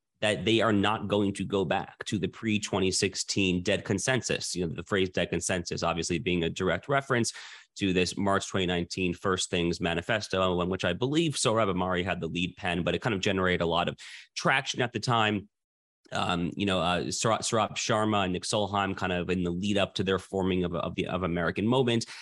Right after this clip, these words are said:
had a very similar kind of public statement. I think it was, it was entitled, "We Are Not Going Back," or "We Will Not Go Back," or something like that.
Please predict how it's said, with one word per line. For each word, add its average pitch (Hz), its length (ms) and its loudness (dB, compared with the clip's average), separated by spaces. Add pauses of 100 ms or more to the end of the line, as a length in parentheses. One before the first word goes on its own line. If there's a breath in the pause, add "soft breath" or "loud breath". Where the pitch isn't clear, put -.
(140 loud breath)
had 117 80 0
a - 20 4
very 117 220 4
similar 110 480 2
kind 101 180 -2
of 90 120 -2
public 104 360 -2
statement. 95 580 0
I 90 80 2
think 95 200 0
it - 80 -8
was, 90 100 2
it 87 180 -2
was 95 120 0
entitled, 92 500 -2
"We 92 140 2
Are 92 120 4
Not 92 300 0
Going 90 320 2
Back," 85 300 0
or 82 80 -4
"We 90 120 -2
Will 87 160 -2
Not 87 280 0
Go 90 160 0
Back," 87 340 -2
or 80 120 -4
something 90 320 -2
like 85 220 -2
that. 87 280 -2